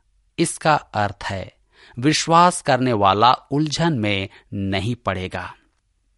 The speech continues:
मेरे मित्रों, आज शैतानी पूजा की क्या व्याख्या है? सबसे पहले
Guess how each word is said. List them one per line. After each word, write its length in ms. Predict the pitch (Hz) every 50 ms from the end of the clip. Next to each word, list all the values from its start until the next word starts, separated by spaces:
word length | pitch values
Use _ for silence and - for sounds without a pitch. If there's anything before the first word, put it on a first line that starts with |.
| _ -
मेरे 240 | 113 117 110 107
मित्रों, 400 | 101 98 92 - - 113 131 156 180 - _ _ _ _ _ _ _ -
आज 540 | - 131 123 117 107 87 - - - - - _ _ _ _ _ _ _ _ -
शैतानी 640 | - - - 175 170 175 - - 175 175 185 185
पूजा 400 | 175 - - 143 135 127 151 151
की 420 | 147 - - 117 107 107 104 107 _ _ _ -
क्या 220 | - 147 135 127
व्याख्या 540 | 107 87 101 101 98 95 - - - 107 95
है? 200 | 87 - - - - _ _ _ _ _ _ _ _ _ _ _ _ _ _ _ _ _ _ -
सबसे 460 | - - 196 196 196 - - 226 226
पहले 600 | 220 _ - 156 135 143 147 143 117 92 87 -